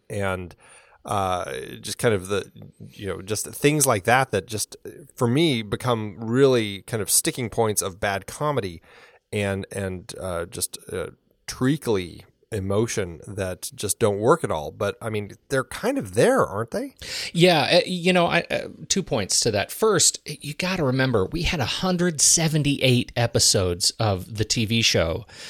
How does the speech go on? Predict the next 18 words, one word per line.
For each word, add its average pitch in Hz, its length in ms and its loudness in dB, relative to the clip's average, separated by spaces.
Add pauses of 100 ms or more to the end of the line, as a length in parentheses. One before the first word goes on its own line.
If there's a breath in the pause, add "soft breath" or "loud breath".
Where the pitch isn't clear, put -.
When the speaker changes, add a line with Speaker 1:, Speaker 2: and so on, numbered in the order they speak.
(300 loud breath)
Speaker 2:
to, 104 580 4
uh, 107 180 2
explore 139 560 4
these 123 220 2
concepts, 113 640 2
both 110 200 2
funny 147 460 2
and 123 160 2
dramatic 110 640 2
and 117 120 0
heartbreaking 113 760 2
and 113 200 2
interesting 110 520 2
and 101 100 0
compelling 101 640 0
and 101 200 0
thrilling. 92 460 0
Like, 131 200 2